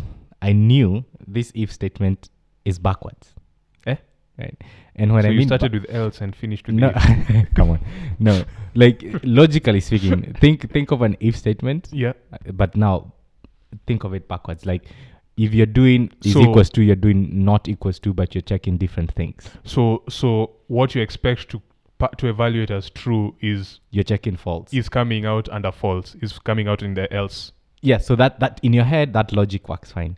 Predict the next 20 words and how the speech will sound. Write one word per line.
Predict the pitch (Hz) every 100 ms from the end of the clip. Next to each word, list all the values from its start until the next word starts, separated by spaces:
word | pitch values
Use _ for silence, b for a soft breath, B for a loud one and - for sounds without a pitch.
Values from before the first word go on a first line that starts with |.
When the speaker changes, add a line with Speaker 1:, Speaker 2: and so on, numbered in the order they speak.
| -
Speaker 2:
Mm. | 123 110 92 _
Speaker 1:
But | 98 151 170 - - _ _ _
when | - 113 117
you | 113
ask | 131 -
someone | 123 113 113
to | 104
look | 95 98
at | -
it, | 143 131 - - - - b b -
yes. | 226 226 - - _ _ _
Mm, | 101 95 90
so, | 120
<laughs> | 95 92 92 -
funny | 101 90
story. | 92 82 - B B
This | 123 196
thing | - 156
you | 113
deploy | 98 - 107 139